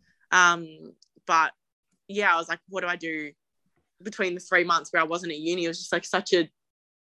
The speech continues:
contrast to everything that you taught growing up, being like, as you said, Vicky, in your, one of your other shows, you're like, "Oh,"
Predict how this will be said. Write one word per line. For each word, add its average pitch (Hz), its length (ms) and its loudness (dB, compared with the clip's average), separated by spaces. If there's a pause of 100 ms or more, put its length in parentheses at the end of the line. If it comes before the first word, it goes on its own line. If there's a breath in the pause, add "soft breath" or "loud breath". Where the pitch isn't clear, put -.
(120)
contrast 185 580 4 (300)
to 180 220 -4
everything 175 200 0
that 156 120 -2
you 165 80 -4
taught 160 300 -2
growing 156 260 -2
up, 151 180 2 (340 loud breath)
being 175 140 -2
like, 160 220 4
as 190 100 0
you 190 80 -6
said, 180 200 2
Vicky, 170 260 -2
in 160 100 -4
your, 160 80 -10
one 160 220 -2
of 160 60 -2
your 156 120 0
other 151 140 0
shows, 170 320 2
you're 165 100 0
like, 160 180 2
"Oh," 190 200 2